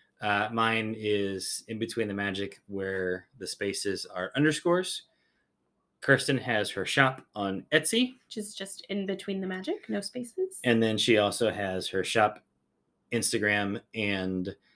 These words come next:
Speaker 2: TikTok.
Speaker 1: TikTok, which are, I believe, are also just In
Speaker 2: At
Speaker 1: Between the
Speaker 2: In
Speaker 1: Magic.
Speaker 2: Between the Magic,
Speaker 1: There you go.
Speaker 2: yes.
Speaker 1: So be sure to check those out. Uh, we're having a lot of fun on our respective spaces. I wake up first thing in the morning, pour a cup of coffee,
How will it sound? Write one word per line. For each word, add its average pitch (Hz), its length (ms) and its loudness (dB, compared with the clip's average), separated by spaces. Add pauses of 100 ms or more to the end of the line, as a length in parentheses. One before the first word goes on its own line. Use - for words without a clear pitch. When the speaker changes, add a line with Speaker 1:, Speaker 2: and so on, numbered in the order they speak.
(960)
Speaker 2:
TikTok. - 320 -8
Speaker 1:
TikTok, 92 560 4
which 101 240 0
are, 92 260 2 (100)
I 104 100 0
believe, 95 380 0
are 95 100 -2
also 92 260 -2
just 85 300 -6
In - 60 -2
Speaker 2:
At 214 140 4
Speaker 1:
Between 87 80 -6
the - 40 -2
Speaker 2:
In - 60 -2
Speaker 1:
Magic. 240 140 -4
Speaker 2:
Between 240 180 -2
the 220 60 -6
Magic, - 360 -10
Speaker 1:
There 190 140 0
you 185 60 4
go. 170 80 2
Speaker 2:
yes. - 320 -12 (720)
Speaker 1:
So 127 300 6 (460)
be 147 100 12
sure 151 160 10
to 143 80 8
check 151 240 6
those 143 220 8
out. 139 300 8 (640)
Uh, 113 280 4
we're 117 100 4
having 120 180 6
a 117 40 4
lot 117 140 6
of 113 60 -4
fun 110 440 0
on 107 240 -2
our 95 480 -4 (400)
respective 110 480 0
spaces. 147 600 2 (580)
I 104 80 -4
wake 104 180 -2
up 110 160 -2
first 104 180 -6
thing 104 120 -6
in 98 40 -6
the 98 60 -6
morning, 98 260 -4
pour 98 200 -4
a - 20 -4
cup 107 220 -4
of - 40 -20
coffee, 104 460 -2